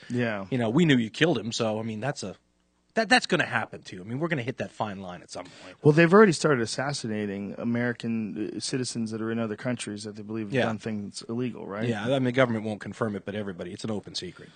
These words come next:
Speaker 1: It's, uh, it, it gets real tricky when someone des-, denies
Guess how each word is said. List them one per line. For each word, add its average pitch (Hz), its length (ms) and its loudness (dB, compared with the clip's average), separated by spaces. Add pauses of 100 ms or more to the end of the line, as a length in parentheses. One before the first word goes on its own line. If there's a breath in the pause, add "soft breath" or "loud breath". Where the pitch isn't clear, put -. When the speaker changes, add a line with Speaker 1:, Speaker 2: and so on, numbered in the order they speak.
(440 loud breath)
Speaker 1:
It's, 160 320 4
uh, 147 320 8 (460 loud breath)
it, 139 180 -6
it 156 160 -2
gets 214 240 4
real 160 180 6
tricky 135 380 -2
when 120 480 2 (180)
someone 127 540 0
des-, 113 220 -8 (380)
denies 123 920 -2